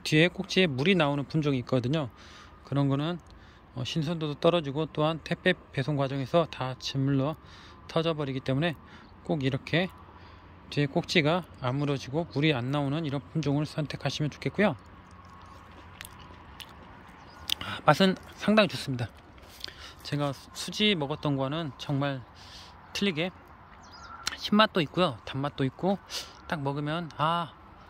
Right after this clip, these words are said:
맛있다. 그리고 하나 더 먹고 싶다."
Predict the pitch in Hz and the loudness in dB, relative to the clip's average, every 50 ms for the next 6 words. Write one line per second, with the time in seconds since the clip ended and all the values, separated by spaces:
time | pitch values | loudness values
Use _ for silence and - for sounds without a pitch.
0 | - - - - - - - - - - - - - - - - - - - - | -14 -8 -6 -4 -4 -2 -4 -4 -6 -8 -14 -20 -20 -20 -20 -20 -20 -16 -8 -6
1 | 131 123 147 156 - - - 180 180 - - 139 120 127 127 - 143 - - - | -4 -4 -4 -6 -4 0 0 0 0 0 -2 -2 -2 -2 -2 0 -2 -2 -2 -4
2 | - - 104 | -4 -6 -6